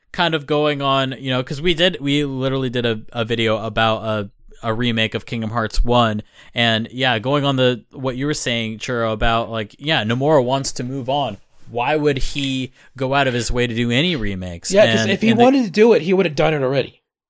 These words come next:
Speaker 1: Yeah, for sure. So the,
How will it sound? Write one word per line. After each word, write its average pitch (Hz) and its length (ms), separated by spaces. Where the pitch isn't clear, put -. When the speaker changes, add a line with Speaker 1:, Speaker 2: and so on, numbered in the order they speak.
Speaker 1:
Yeah, 147 240
for 117 100
sure. 107 320
So 139 640
the, 139 640